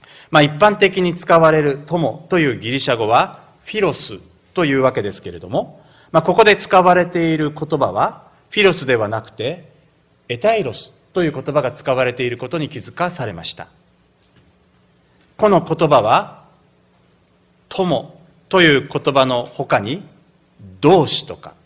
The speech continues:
戦友という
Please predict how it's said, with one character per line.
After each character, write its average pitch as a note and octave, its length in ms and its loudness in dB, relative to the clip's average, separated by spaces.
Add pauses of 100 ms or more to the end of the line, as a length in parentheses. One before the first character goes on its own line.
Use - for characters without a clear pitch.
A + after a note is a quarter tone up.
(500)
戦 F#3 420 -2
友 D#3 380 -2 (960)
と A#3 140 6
い C3+ 560 0
う A2+ 60 -20